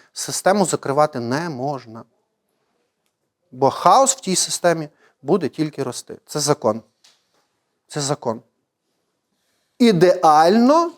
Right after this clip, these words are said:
коли ми відразу реагуємо на стресову ситуацію. Апостол Павло як каже? «Нехай сонце не заходить у вашому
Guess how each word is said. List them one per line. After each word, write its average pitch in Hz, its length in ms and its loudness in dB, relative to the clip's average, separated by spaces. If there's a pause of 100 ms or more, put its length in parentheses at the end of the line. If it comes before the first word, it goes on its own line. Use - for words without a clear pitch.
коли 185 340 4
ми 156 400 4 (480)
відразу 135 1000 2 (260)
реагуємо 143 1080 2 (500)
на 131 420 -4 (380)
стресову 120 840 -6
ситуацію. - 640 -20 (1800)
Апостол 156 480 0
Павло 151 300 2
як 135 220 2
каже? 247 320 0 (840)
«Нехай 139 560 0 (300)
сонце 233 600 0
не 226 160 -2
заходить 151 640 -4 (1040)
у 120 100 -10
вашому 151 560 -4